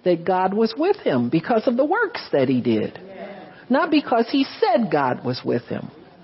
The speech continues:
Jesus said, "You need to believe me for the very work's sake."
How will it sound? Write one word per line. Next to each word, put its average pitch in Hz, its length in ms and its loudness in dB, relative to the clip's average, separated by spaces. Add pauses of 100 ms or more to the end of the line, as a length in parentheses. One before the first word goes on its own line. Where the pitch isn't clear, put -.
(2500)
Jesus 196 460 4
said, 175 240 4
"You 190 140 6
need 196 200 4
to 180 60 6
believe 185 460 4
me 185 180 4
for 170 160 0
the 170 100 4
very 175 320 2
work's 226 420 -2
sake." 120 280 0